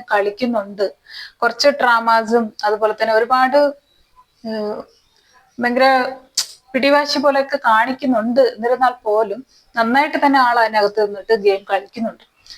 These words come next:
എനിക്ക് പേഴ്സണലി ഇഷ്ടം ഷാനവാസിനെയാണ്. അപ്പം, ആ, ഏറ്റവും അവസാനം വരെ ആരൊക്കെ പോകും എന്നുള്ളത് നമുക്ക് ഒരിക്കലും പറയാൻ പറ്റത്തില്ല. നിങ്ങൾക്കറിയാം, ഈ ഡോക്ടർ,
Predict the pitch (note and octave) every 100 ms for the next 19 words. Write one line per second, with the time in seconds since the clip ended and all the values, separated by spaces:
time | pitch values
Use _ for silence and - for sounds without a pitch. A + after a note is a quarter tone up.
0 | _ A3+ A#3 D4 C4 B3 B3 C4 C4+ B3+
1 | - A3+ A#3+ C4 - A3 F#3+ G#3 G#3+ G#3+
2 | A#3 G3 G#3 G3+ C4 _ _ _ _ A3+
3 | A#3 A#3+ A#3+ - G#3 G#3 A3+ B3 B3 C4+
4 | C4 B3+ A#3+ G#3+ A3+ A#3+ A3 A#3 B3+ B3
5 | A#3+ B3 A#3+ A3 - A3 A3+ A3+ G#3+ G3
6 | G3 F#3 - G3 - _ _ _ _ _
7 | _ _ _ _ _ A#3 A3+ A#3+ C4 A#3+
8 | A3 A3+ A3+ - G#3+ G#3+ A3 A3 -